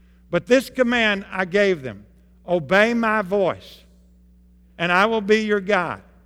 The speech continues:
and you shall be my people, and walk in all the way that I command you, that it may be well with you.'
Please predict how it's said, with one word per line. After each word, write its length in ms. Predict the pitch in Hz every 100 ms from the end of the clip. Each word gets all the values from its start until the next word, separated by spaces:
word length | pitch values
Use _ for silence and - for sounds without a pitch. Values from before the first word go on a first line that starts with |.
| _ _
and 180 | - 170
you 160 | 175 233
shall 220 | - 233
be 180 | 208 220
my 200 | 214 196
people, 480 | 190 196 196 - 104 _ _ _ _ _ -
and 220 | 170 165
walk 460 | 180 214 262 -
in 120 | 208 190
all 360 | 190 208 247
the 100 | 233
way 320 | 226 220 202
that 180 | 180 190
I 140 | 190 180
command 560 | - 185 196 190 165
you, 200 | 113 101 - _ _ _
that 160 | 160 190
it 100 | 190
may 160 | 185 180
be 180 | 170
well 400 | 170 156 202 233
with 280 | 240 240 -
you.' 320 | 208 185 135